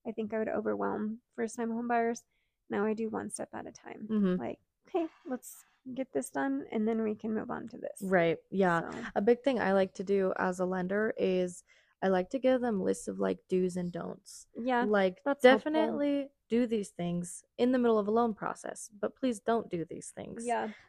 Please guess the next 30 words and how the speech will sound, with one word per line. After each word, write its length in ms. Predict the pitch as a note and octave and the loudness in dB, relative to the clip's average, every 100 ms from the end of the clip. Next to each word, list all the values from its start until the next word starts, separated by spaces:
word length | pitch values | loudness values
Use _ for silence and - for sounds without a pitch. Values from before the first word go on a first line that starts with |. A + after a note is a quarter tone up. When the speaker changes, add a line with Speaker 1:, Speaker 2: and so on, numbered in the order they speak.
| - | -4
Speaker 2:
Um, 320 | F3+ E3+ F3 - | -2 0 -4 -2
for 120 | F#3+ | 0
example, 420 | F#3+ C4 B3+ F3 F3 | 0 0 -4 -2 -2
like, 220 | F3 - - | -2 -4 -2
don't 180 | F3 F3 | 0 4
go 140 | G3 | 4
run 220 | G3 F#3+ F#3+ | 6 4 2
up 120 | G3 | 2
all 100 | G3 | 2
your 120 | G3+ G3+ | 2 4
credit 240 | - - | 2 2
cards. 340 | - F3+ F3+ - - _ | 0 -2 -2 -12 -20 _
Don't 180 | G#3 G#3+ | 2 4
go 140 | A3+ A3+ | 4 6
buy 200 | A3 A3 | 6 4
furniture 520 | - C#4+ B3 - G3+ | 2 0 0 0 0
before 360 | F#3+ G3 G#3 G#3 | 0 -2 0 2
you're 200 | G3 F#3+ | 0 0
in 200 | A3+ A3 | 0 2
the 60 | G3+ | 0
house. 520 | A3 - - - - | -2 -6 -6 -18 -14
Speaker 1:
Do 80 | - | -6
you 140 | C4+ C#4+ | -4 -2
Speaker 2:
You 60 | A3+ | 0
Speaker 1:
see 100 | A3+ | 0
Speaker 2:
know? 40 | |
Speaker 1:
that 260 | A#3 A3+ A#3+ | 2 0 -2
happen 300 | G#3+ - A#3 | -4 -4 -4
a 80 | A3+ | -2
lot? 240 | A#3 B3+ | -2 -4